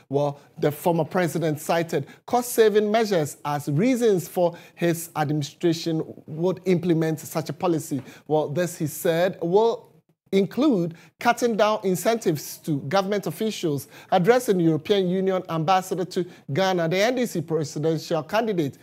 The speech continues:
said only government vehicles purposely used for official duties would be eligible for fuel provided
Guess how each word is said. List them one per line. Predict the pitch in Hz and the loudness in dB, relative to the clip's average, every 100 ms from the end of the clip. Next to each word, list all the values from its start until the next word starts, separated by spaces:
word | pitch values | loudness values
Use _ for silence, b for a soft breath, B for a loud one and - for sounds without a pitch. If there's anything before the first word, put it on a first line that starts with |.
| B | B
said | - 190 185 180 B | -4 0 0 -2 B
only | 226 302 330 | 2 4 4
government | 240 226 233 233 | 4 2 2 0
vehicles | 170 202 190 208 196 | 0 0 2 2 0
purposely | - 269 269 240 - 214 208 | 0 -2 0 -4 -2 -2 2
used | 143 180 202 190 - | 2 2 0 -2 -4
for | - 185 170 B - | 0 0 0 B -4
official | 165 220 185 214 196 | 0 0 0 2 4
duties | 147 165 160 175 165 | 2 -2 -2 -2 -2
would | 147 151 247 311 | 0 4 4 2
be | 254 233 | -2 -2
eligible | 190 202 202 170 156 135 B B | 4 4 4 0 -2 -2 B B
for | - 190 147 - _ _ _ | 0 2 2 -6 _ _ _
fuel | - 226 233 226 220 B B _ | -4 4 8 8 4 B B _
provided | 196 147 170 170 170 165 | 0 2 2 2 0 -2